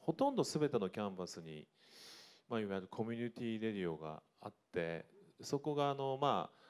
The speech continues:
あ、例えばユーシーエルエーの音楽好きの学生が、あの、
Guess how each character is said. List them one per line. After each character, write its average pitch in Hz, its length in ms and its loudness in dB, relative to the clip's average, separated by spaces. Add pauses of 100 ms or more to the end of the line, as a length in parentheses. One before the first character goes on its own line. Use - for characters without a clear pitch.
(200)
あ、 127 120 2
例 156 100 8
え 151 80 8
ば 104 120 6
ユ 104 180 2
ー 110 40 -4
シ 113 160 -4
ー 110 140 0
エ 107 40 0
ル 110 80 -2
エ 107 120 2
ー - 20 -4
の 87 220 -6 (280)
音 104 140 -2
楽 101 240 -2
好 - 80 -10
き 101 100 -4
の 95 80 -2
学 95 220 -6
生 95 260 -4
が、 120 300 0 (640)
あ 92 100 -6
の、 92 100 -6